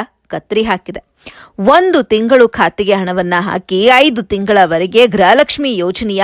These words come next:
ಎರಡು ಸಾವಿರ ರೂಪಾಯಿ ಹಣದ ಬಗ್ಗೆ ದೊಡ್ಡ ದೊಡ್ಡ ಭಾಷಣಗಳನ್ನ ಮಾಡುತ್ತಾರಲ್ವೋ, ಒಂದು ಬಾರಿ ಹಾಕಿ ಐದು ತಿಂಗಳವರೆಗೆ ಯಾವುದೇ ಹಣವನ್ನ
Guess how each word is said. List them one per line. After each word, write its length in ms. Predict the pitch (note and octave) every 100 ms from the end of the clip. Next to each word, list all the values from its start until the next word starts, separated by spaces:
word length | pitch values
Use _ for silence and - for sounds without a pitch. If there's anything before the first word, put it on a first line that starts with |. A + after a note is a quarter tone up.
| A3
ಎರಡು 320 | A3+ F3+ F3+
ಸಾವಿರ 340 | F#3+ B3 A3 G#3
ರೂಪಾಯಿ 320 | - G3 F#3+
ಹಣದ 320 | F#3+ F#3 F3
ಬಗ್ಗೆ 600 | F3+ G#3+ G3+ - - - - G3
ದೊಡ್ಡ 280 | D4+ C#4+ B3 A#3
ದೊಡ್ಡ 200 | G3 E3 G3
ಭಾಷಣಗಳನ್ನ 800 | F3 G3+ G#3 - A3+ G3+ F#3 F3+ F#3
ಮಾಡುತ್ತಾರಲ್ವೋ, 880 | D#3+ F#3 A#3+ - F3+ D#3+ - - - _ - _ -
ಒಂದು 420 | G3 C#4 F4 F#4 D#4+
ಬಾರಿ 360 | A3+ G3 F#3
ಹಾಕಿ 500 | F3 F#3+ A3 F#3+ G3+ _ -
ಐದು 360 | B3 D#4+ B3+ G#3+
ತಿಂಗಳವರೆಗೆ 840 | G3+ G3 G#3+ G3 E3+ F#3 F3+ - _
ಯಾವುದೇ 460 | F#3+ F3+ E3 F#3+ B3
ಹಣವನ್ನ 400 | D4+ C#4+ C#4